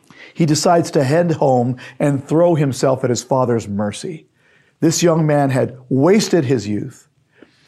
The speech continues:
He had thrown away his inheritance, and he had shamed his father. And ultimately, he had humiliated himself. What was he expecting as he went home?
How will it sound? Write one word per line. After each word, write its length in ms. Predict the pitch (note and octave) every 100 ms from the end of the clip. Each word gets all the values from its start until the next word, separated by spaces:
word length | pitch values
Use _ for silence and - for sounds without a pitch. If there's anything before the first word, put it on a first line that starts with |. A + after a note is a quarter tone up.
| - -
He 180 | F#3
had 180 | F3+ D3+
thrown 440 | - - F3+ G3+ A3
away 560 | D3+ C3+ A2+ A2+ A2 _ -
his 200 | D3 D3
inheritance, 880 | B2 A2+ D#3 B2 - A2+ - - - _ _ _ _ _
and 140 | D3 C3
he 180 | C#3+ C3+
had 340 | B2 A#2+ - _ _
shamed 720 | - - D3 D3 C#3 C3 - _
his 220 | - D3 -
father. 520 | A2 G#2 F#2 - - _ _ _ _ _ _ _ -
And 140 | D#3
ultimately, 540 | F3+ E3+ D#3 D3 C3+ C3
he 220 | C3+ C3+
had 280 | B2 B2 -
humiliated 960 | A2+ C3+ C3 C#3+ D3 C3 B2+ A#2 A2 _ _
himself. 680 | - G#2+ - F2+ - - _ _ _ _ _ _ _ -
What 180 | A3 A3+
was 200 | G#3 -
he 220 | A3 A3
expecting 600 | E3 - - C3 C3 A2
as 160 | B2 B2
he 80 |
went 220 | B2 A#2 A2+
home? 360 | G#2+ C3+ C3